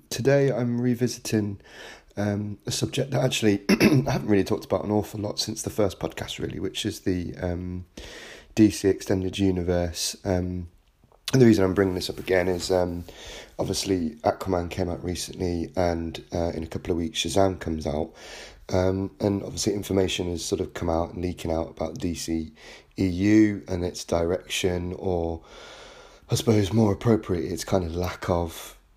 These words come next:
extended universe, I guess, or connected universe is probably the better way of looking at it. <clears throat> So I thought I'd look a little bit at how did Warner Brothers manage to mess up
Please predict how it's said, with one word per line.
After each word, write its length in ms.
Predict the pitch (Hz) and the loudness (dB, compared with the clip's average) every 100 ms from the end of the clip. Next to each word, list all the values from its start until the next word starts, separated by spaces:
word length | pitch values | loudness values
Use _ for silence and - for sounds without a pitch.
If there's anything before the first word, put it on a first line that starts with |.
| - - | -20 -6
extended 680 | 82 - - 87 95 95 90 | -6 -4 -2 0 0 -2 -4
universe, 600 | 95 98 98 95 98 - | -2 0 0 -2 -2 -4
I 80 | 98 | -6
guess, 420 | 87 101 104 - | 0 2 2 -2
or 60 | 104 | -8
connected 480 | - 104 - 92 104 | -6 -6 -6 -8 -4
universe 540 | 107 101 107 110 110 | -2 -2 -2 -2 -6
is 40 | |
probably 320 | - 107 113 107 | -10 -8 -6 -4
the 80 | |
better 180 | 110 90 | -2 -2
way 100 | 110 | -2
of 60 | 107 | -2
looking 220 | 110 117 | -2 -4
at 100 | 127 - - - - - - - _ _ _ - | -4 -10 -18 -18 -18 -20 -20 -20 _ _ _ -2
it. 360 | - 160 139 - | 2 6 6 6
<clears throat> 0 | |
So 140 | 113 | 4
I 20 | |
thought 280 | 107 139 123 | 4 2 2
I'd 100 | 113 | 2
look 180 | 127 - | 0 4
a 60 | 131 | 2
little 180 | - | 4
bit 160 | - - | 0 -2
at 120 | - | -2
how 260 | 127 156 156 | 2 2 2
did 440 | 139 110 - - - - - - - - - - | 2 0 0 -10 -16 -20 -20 -20 -20 -20 -8 6
Warner 240 | 135 110 | 8 8
Brothers 520 | 95 90 82 82 82 - - - - | 4 0 -2 -4 -6 -10 -18 -20 -10
manage 460 | 98 104 123 127 - | -2 2 2 0 0
to 120 | 123 | 0
mess 360 | 113 113 - - | 2 0 0 -2
up 380 | 78 - - | -2 -4 -14